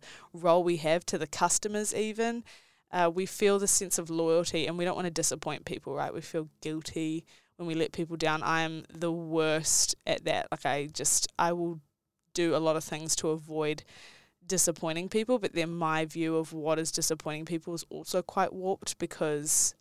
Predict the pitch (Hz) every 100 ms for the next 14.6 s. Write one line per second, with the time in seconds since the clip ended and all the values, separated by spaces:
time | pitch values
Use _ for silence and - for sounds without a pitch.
0 | _ 175 170 175 208 226 233 226 - 175
1 | 160 160 156 175 202 - - 165 160 156
2 | - 156 160 180 170 160 165 165 156 151
3 | 165 165 165 165 160 160 - - - _
4 | _ _ 190 151 160 175 180 180 170 160
5 | _ _ _ _ 170 151 143 - 156 -
6 | _ _ - - 165 143 143 - 196 196
7 | 160 160 - 180 160 - 170 170 160 151
8 | 156 160 160 165 175 - 180 156 165 160
9 | - 156 156 - - - 170 - 170 165
10 | - 160 160 147 170 160 160 160 151 -
11 | 165 165 160 165 160 170 160 156 180 277
12 | - - - - - _ 190 180 170 -
13 | - - _ _ - 196 - 202 226 185
14 | 170 190 170 165 160